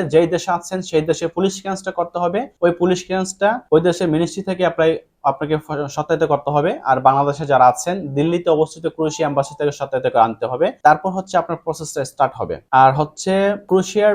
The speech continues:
প্রসেসিং করতে কত মাস সময় লাগবে টোটাল? সময় লাগবে হচ্ছে আপনার ছয় মাস থেকে আট মাস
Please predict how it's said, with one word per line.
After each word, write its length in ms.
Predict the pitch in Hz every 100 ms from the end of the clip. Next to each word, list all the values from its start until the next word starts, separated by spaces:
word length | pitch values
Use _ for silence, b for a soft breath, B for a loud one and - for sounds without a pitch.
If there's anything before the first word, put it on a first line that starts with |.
| 202
প্রসেসিং 420 | 196 190 190 202 196
করতে 320 | 185 - 185 185
কত 160 | 175 180
মাস 160 | 180
সময় 280 | - 170 156
লাগবে 200 | 117 98
টোটাল? 300 | 104 120 90 - -
সময় 180 | 160 196
লাগবে 260 | 185 175
হচ্ছে 220 | 185 190 190
আপনার 320 | 175 190 185 180
ছয় 240 | - 180
মাস 180 | 180 175 - 190
থেকে 160 | 180
আট 200 | 165 131 -
মাস 160 | 95